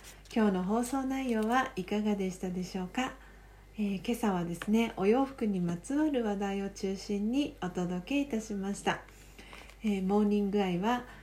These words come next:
衣替えしましたか？えー、ということでお届けをしました。えー、そしてマインドハピネス、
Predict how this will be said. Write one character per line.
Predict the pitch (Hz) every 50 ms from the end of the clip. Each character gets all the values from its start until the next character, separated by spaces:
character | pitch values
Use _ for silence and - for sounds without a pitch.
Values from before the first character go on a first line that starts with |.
| - - - - - -
衣 | - - 214 202 208 208 202 202 202 196
替 | 202 196 196 190
え | 180 - - - - -
し | - - - 190
ま | 185 208 226 240
し | 233 -
た | - 196 185
か？ | - 247 262 277 277 - -
え | - 208 190 180 175
ー、 | 175
と | 175 185
い | 180 180 170
う |
こ | - 180 175
と | 175 165 156
で | 156 156 - - - 160
お | 170
届 | - - 190 180 170 170 170 170 - 233
け | 254
を | 277 269
し | 269 247
ま | 220 208 202 202
し | 202 -
た。 | - - - - - - - - - - - -
え | 202 196 190
ー、 | 185
そ | - 202
し | 208 -
て | - - 285 285
マ | 269 247 226 208
イ | 214 226 233
ン | 233
ド | 240 240
ハ | 233 240 226
ピ | - 208 190
ネ | 180 180 180
ス、 | 180 - 170 -